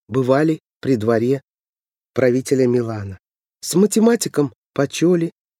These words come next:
зодчим Браманте, великим зодчим. И самое главное, он создал свой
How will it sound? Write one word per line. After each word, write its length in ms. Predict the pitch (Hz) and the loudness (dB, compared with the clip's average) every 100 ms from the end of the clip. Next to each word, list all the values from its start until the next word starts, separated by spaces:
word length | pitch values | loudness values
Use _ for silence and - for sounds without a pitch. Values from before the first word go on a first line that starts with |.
| _ - | _ -10
зодчим 500 | 120 208 - - 170 | 2 4 4 2 2
Браманте, 760 | 147 156 151 160 170 - 151 156 _ _ - | 4 2 2 2 0 0 -2 -2 _ _ -2
великим 540 | 147 139 151 - 131 | 0 2 0 2 0
зодчим. 460 | 117 135 110 - 120 _ _ _ _ _ _ _ _ _ _ _ | 2 0 -2 -8 -10 _ _ _ _ _ _ _ _ _ _ _
И 60 | 196 | -4
самое 400 | - 302 269 220 | -2 2 2 2
главное, 580 | 127 131 110 104 95 _ _ _ _ _ _ _ | 0 -4 -6 -12 -16 _ _ _ _ _ _ _
он 140 | - 202 | 0 0
создал 480 | - 269 196 208 208 | 2 0 2 2 2
свой 500 | - 190 254 247 | 0 0 2 2